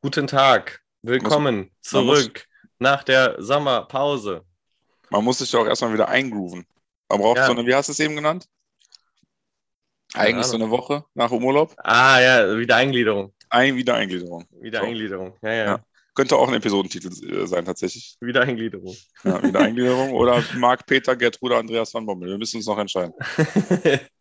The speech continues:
Speaker 1: Die Wiedereingliederung des <laughs>
Speaker 2: Eben, der, aber der ist ja jetzt auch, äh, ist, hat ja jetzt erst, ähm, seit zwei Monaten seinen Job bei, äh, V F L Wolfsburg.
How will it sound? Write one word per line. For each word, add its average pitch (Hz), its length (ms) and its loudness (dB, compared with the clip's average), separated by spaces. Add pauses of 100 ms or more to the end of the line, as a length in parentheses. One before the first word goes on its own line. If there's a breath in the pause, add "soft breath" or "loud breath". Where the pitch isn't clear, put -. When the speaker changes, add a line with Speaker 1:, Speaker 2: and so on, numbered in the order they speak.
(800 loud breath)
Speaker 1:
Die 143 140 0
Wiedereingliederung 143 800 4
des 135 320 0
<laughs> 175 400 -2 (960)
Speaker 2:
Eben, 147 260 2
der, 110 160 6
aber 117 220 4
der 117 240 4
ist - 140 -4
ja 156 140 4
jetzt 151 140 0
auch, 156 260 2
äh, 123 440 4 (120)
ist, 123 140 -6
hat 120 140 -2
ja 120 60 -2
jetzt 117 220 -4
erst, 135 340 -8
ähm, 113 560 -4 (600 soft breath)
seit 113 180 0
zwei 127 180 0
Monaten 139 360 -6
seinen 104 320 -2
Job 135 280 -10
bei, 107 160 2
äh, 101 300 0
V 110 180 0
F 104 100 -6
L 107 120 -4
Wolfsburg. 135 420 -6